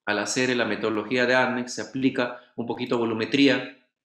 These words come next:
y sale esta escala que les mencioné hace un momento y nos sale un veinticuatro por ciento de riesgo de malignidad. Como les dije, las escalas están divididas con menor de diez,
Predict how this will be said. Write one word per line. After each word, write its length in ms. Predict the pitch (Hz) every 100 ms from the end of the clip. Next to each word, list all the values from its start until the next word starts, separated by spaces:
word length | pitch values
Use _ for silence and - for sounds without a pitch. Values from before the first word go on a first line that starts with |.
| _ _ -
y 120 | 120
sale 420 | - 143 143 143
esta 180 | 139 143
escala 500 | - - 214 202 123
que 100 | 110
les 120 | 110
mencioné 520 | 113 110 117 113 120
hace 200 | 110 -
un 80 | 110
momento 680 | 107 113 107 95 95 90 _ _
y 120 | - 117
nos 160 | 113
sale 220 | 147 143
un 100 | 147
veinticuatro 800 | 127 117 107 110 143 151 156 147
por 200 | 117 110
ciento 380 | - 180 202 123
de 80 | 101
riesgo 360 | 98 123 110 110
de 60 |
malignidad. 680 | 101 98 98 101 113 110 - - _ _ _
Como 240 | - 110
les 180 | 110 107
dije, 400 | 131 185 - 147
las 160 | 123 -
escalas 460 | - 131 131 120
están 260 | 107 - 120
divididas 480 | 117 110 123 120 120
con 180 | 113 101
menor 280 | 101 117
de 100 | 110
diez, 640 | 107 131 143 143 - -